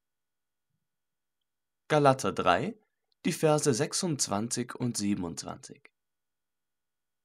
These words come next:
„Denn ihr seid alle Gottes Kinder durch den Glauben an Christus Jesus. Denn wie viel eurer getauft sind, die haben Christus angezogen.“ Hieraus sieht man,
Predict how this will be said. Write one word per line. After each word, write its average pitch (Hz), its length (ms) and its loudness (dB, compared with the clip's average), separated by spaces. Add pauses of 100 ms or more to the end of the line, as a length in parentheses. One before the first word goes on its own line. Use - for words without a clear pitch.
(540)
„Denn 113 200 0
ihr 147 260 4
seid 135 400 2
alle 147 320 2
Gottes 123 460 -2
Kinder 135 380 -2
durch 127 200 -4
den 120 180 -2
Glauben 160 580 -2
an 120 220 0
Christus 127 560 -4
Jesus. - 680 -8 (1120)
Denn 143 200 4
wie 160 140 2
viel 165 460 -4
eurer 131 300 2
getauft 110 520 -6
sind, 85 400 -4 (260)
die 165 220 0
haben 117 380 -2
Christus - 580 -6
angezogen.“ 127 680 -10 (1800)
Hieraus 123 500 0
sieht 87 240 -2
man, 120 320 -2